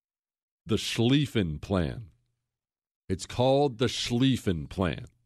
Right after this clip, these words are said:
Don't worry about the details of it. I'll go over what I can, but just know this. If you look at a map,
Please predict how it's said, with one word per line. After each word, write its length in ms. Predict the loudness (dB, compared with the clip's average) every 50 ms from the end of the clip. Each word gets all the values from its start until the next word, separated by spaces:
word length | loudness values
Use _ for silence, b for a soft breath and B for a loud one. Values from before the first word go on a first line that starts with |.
| _ _ _ _ _ _ _ _ _ _ _ _ _ _ 0
Don't 180 | 2 2 2 2
worry 220 | 2 2 2 4
about 240 | 4 4 2 2 2
the 60 | 0
details 600 | 0 2 0 0 0 0 2 2 2 2 0 0 -2
of 160 | -2 0 0
it. 100 | 0 0
I'll 140 | 0 -2 -2
go 220 | 0 0 0 2 2
over 200 | 2 2 2 2
what 200 | 2 2 2 2
I 160 | 2 0 0
can, 520 | -2 -4 -2 -2 -2 -2 -2 -4 -6 -6 b b b b b b b b
but 180 | -2 -2 -2 0
just 300 | 0 0 0 0 0 0
know 220 | 2 2 2 4
this. 460 | 4 2 0 -2 -6 -12 -16 -16 -18 _ _ _ _ _ _ _ _ _ _ _ _ _ _ _ -4
If 140 | -2 0
you 100 | 0 0
look 220 | 2 2 2 2 2
at 60 | 2
a 40 | 4
map, 360 | 6 6 6 6 4 2 -4